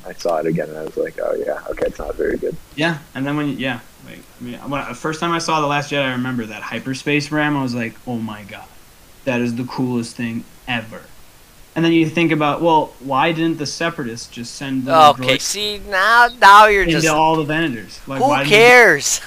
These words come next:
Speaker 3: <laughs> It
Speaker 2: I
Speaker 3: looks cool. It's Star Wars.
Speaker 1: I
Speaker 3: You don't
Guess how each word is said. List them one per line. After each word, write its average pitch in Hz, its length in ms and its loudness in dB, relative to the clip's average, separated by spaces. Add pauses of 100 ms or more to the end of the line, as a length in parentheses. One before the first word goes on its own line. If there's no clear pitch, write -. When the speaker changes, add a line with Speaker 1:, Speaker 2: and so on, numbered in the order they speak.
(120)
Speaker 3:
<laughs> - 120 -8 (1120)
It 185 220 2
Speaker 2:
I 185 160 4
Speaker 3:
looks - 300 0
cool. 196 420 4
It's 180 180 4
Star 202 440 8
Wars. 196 240 4
Speaker 1:
I - 20 -6
Speaker 3:
You 170 80 -4
don't 185 60 8